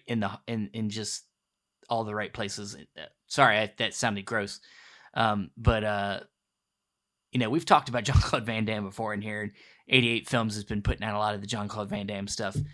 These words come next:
but now Kino's getting into the Jean-Claude Van Damme game. And, uh, not only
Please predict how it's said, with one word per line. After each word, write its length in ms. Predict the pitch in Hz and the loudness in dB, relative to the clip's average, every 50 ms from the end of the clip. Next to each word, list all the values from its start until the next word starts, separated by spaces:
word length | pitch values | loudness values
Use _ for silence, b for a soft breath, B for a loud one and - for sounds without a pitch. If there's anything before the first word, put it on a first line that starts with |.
| B B B B B | B B B B B
but 100 | - 110 | -2 0
now 120 | 113 110 | 0 0
Kino's 420 | 104 - - 131 120 110 104 104 - | 0 2 2 2 2 2 0 -2 -4
getting 180 | - 113 113 | -4 -4 -4
into 180 | 110 104 - 120 | -4 -4 -4 -4
the 80 | 101 101 | -4 -4
Jean-Claude 420 | 110 107 101 101 - 113 101 101 | -4 -4 -4 -4 -4 -4 -4 -4
Van 180 | 107 101 101 98 | -4 -4 -4 -4
Damme 220 | 104 101 98 98 | -6 -6 -6 -6
game. 300 | 98 101 98 92 98 101 - - b b b b b b b b | -8 -8 -8 -8 -10 -12 -12 -18 b b b b b b b b
And, 300 | - 107 107 104 98 95 | -6 -2 -2 -2 -2 -2
uh, 260 | 104 98 98 95 95 98 - _ _ _ _ _ _ _ _ _ _ - | -2 0 0 -2 -2 -4 -10 _ _ _ _ _ _ _ _ _ _ 4
not 180 | 127 123 120 120 | 6 6 6 6
only 400 | 117 117 113 110 107 98 - | 4 2 0 -2 -4 -6 -10